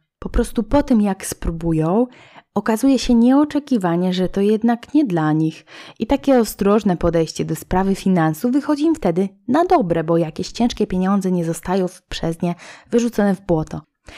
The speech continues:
I ja sama doskonale pamiętam, jak w wieku lat siedmiu zapragnęłam wejść w posiadanie najdroższych rolek z kauczukowymi kółkami, jakie zobaczyłam w swoim życiu.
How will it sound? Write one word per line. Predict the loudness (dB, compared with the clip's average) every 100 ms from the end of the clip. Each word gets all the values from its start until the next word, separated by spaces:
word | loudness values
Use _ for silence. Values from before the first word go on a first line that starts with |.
| -10 0
I | 2
ja | 2
sama | 2 2 2
doskonale | 0 -2 0 0 0
pamiętam, | 0 2 0 0 0
jak | 0 -2
w | -2
wieku | -2 0
lat | -2 -4
siedmiu | -6 -4 -4 -2 2 2
zapragnęłam | 0 -4 -6 -10 -4 0 2 2
wejść | 0 -4
w | -8
posiadanie | -12 -6 -2 -2 -2 -6 -14 -18 -6
najdroższych | -2 0 0 -2 -2 0 0 -4 -6 -4 0
rolek | 0 0 -2 -10 -16
z | -8
kauczukowymi | -4 -4 -4 -4 -4 0 0 0 -2 -8 _ -6
kółkami, | -4 -2 -2 0 0
jakie | 0 -2
zobaczyłam | -2 -2 0 -2
w | -2
swoim | -2 0 2 2
życiu. | 2 0 -2 -10